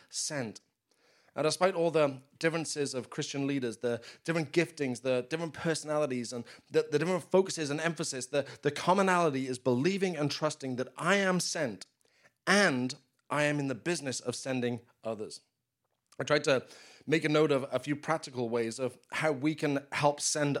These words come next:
others, and there certainly is not an extensive list. I'm sure you could think of many others, but one of the first things that came to mind is that with others, in our efforts to try and send others, is to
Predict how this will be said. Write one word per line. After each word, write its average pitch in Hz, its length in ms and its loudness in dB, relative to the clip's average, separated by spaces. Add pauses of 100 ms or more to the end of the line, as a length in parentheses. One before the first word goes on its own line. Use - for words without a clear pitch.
others, 143 320 0
and 127 140 -2 (260)
there 147 220 0
certainly 160 280 2
is 135 100 -2
not 147 100 0
an 135 80 0
extensive 147 480 -4
list. 123 180 0
I'm 127 80 0
sure 165 180 -2
you 147 80 0
could 123 140 -10
think 135 140 -4
of 120 80 -4
many 135 240 2
others, 127 280 2
but 131 240 -4 (140)
one 151 140 0
of 156 40 2
the 143 100 -2
first 185 200 2
things 170 120 -2
that 131 60 -10
came 156 120 -2
to 143 80 0
mind 160 220 2
is 135 100 -6
that 147 160 -6 (320)
with 156 180 2
others, 180 300 4 (160)
in 156 100 4
our 151 160 8
efforts 175 300 2
to 160 80 -10
try 156 160 0
and 151 100 0
send 180 540 0
others, 131 360 -2
is 139 180 -6
to 143 240 4